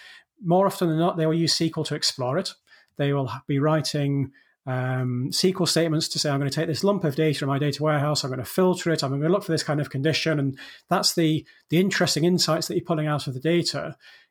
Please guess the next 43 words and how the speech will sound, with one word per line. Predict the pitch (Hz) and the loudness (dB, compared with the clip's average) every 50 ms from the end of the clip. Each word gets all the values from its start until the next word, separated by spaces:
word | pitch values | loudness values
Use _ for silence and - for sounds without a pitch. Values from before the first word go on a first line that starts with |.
| _ _ _ _ | _ _ _ _
You | - 180 | -2 -2
can | 180 - 180 | 0 0 -2
take | - - - 214 214 220 - | -2 -2 0 0 0 0 0
that | 190 185 | -2 -2
S | - - | 0 2
Q | - 185 180 185 | 2 2 0 0
L | 175 - | -2 -2
statement | - - 165 175 180 - 127 165 - - - - - | 0 2 2 0 0 0 -4 -6 -6 -6 -8 -8 -6
with | 156 139 - | -4 -2 0
those | 160 160 156 135 - - | 2 2 2 0 0 -2
wheres | 135 143 151 160 160 160 160 151 - | -2 0 0 2 2 2 2 0 0
and | 156 143 | -2 0
those | 151 151 143 | 0 0 -2
havings | - - 151 143 135 151 143 147 135 - | -2 -2 -2 -2 0 0 -2 -2 -2 -4
and | 147 143 | -4 -4
the | 139 | -2
group | - 156 160 165 | 0 -2 -2 0
bys | - 156 151 135 - | 0 -2 -2 -2 -2
and | 139 135 | -4 -4
so | - - 139 127 | -4 -2 -2 -2
on, | 131 135 139 135 - - - - - - _ _ _ - | -2 -2 -4 -6 -10 -14 -20 -20 -20 -20 _ _ _ -2
and | 175 170 | 0 2
you | 175 165 | 2 2
can | - 175 165 160 | 2 0 0 2
run | 170 202 208 190 170 | 2 2 2 2 0
that | 143 135 143 143 - - - | 0 -2 -2 -2 -4 -6 -6
as | 170 147 156 | -4 -4 -4
a | 151 | -4
K | - - 170 | -4 -2 -2
S | 160 - - | -2 0 0
Q | 185 185 185 - | 0 0 0 -2
L | 156 | -4
statement | - - 180 175 175 160 143 131 135 156 - - - - - - _ _ _ _ - | -4 -2 0 0 0 -2 -4 -6 -4 -4 -6 -8 -8 -12 -20 -20 _ _ _ _ -4
to | - 160 | 0 0
not | 175 196 190 - | 2 2 2 2
only | 196 185 180 170 | 2 2 2 2
act | 170 165 143 - - | 2 0 -2 -2 -2
on | 170 160 | 0 2
all | 160 160 156 | 2 2 2
of | 160 151 - | 2 2 2
your | 156 147 156 - | 0 0 0 0
existing | 160 120 120 120 170 208 202 - - 175 165 | -4 -4 -2 0 0 2 2 0 0 0 0
data | 156 160 156 151 135 - 151 143 139 127 | 2 2 2 0 0 0 0 -2 -2 -4